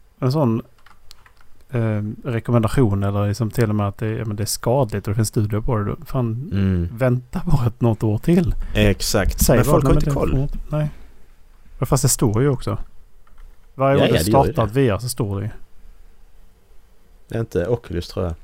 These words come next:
Speaker 2: Det står
Speaker 1: Inte?
Speaker 2: bara photosensitive, eh, epileptic och bla, bla, bla. Det vanliga, liksom.
Speaker 1: Ja.
Speaker 2: Nej, det står ingenting förresten när man startar V R-headsetet. Du har, nu har du bara Meta-loggan där nu.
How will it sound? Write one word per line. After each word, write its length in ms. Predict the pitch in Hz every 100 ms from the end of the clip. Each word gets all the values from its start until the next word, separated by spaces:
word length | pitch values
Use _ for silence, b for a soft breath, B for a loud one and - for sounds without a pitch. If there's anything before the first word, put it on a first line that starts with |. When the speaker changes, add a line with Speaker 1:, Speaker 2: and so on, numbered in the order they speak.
| - -
Speaker 2:
Det 80 |
står 120 | - 110
Speaker 1:
Inte? 120 | 101
Speaker 2:
bara 100 | 95
photosensitive, 1120 | - 95 92 - 90 85 90 85 85 82 82 82 76
eh, 60 |
epileptic 760 | 85 - 85 80 - - 76 -
och 60 |
bla, 180 | 76 78
bla, 120 | 71
bla. 200 | 76 71 - - - -
Det 140 | 78 80
vanliga, 420 | 80 78 73 71
liksom. 280 | 76 - - - - B B B B B B B B B B B B
Speaker 1:
Ja. 220 | 139 117 - B B B B B - B B B B B B B B B B B
Speaker 2:
Nej, 120 | - 95
det 40 |
står 300 | - 180 -
ingenting 400 | 170 135 - 113
förresten 220 | 87 110
när 40 | 117
man 60 |
startar 240 | 135 151 117
V 80 |
R-headsetet. 400 | 101 87 76 76
Du 120 | - 104
har, 180 | 107 110
nu 100 | 120
har 140 | 110
du 60 | 117
bara 100 | 123
Meta-loggan 720 | 127 113 - 82 85 90 101
där 160 | 90
nu. 180 | 98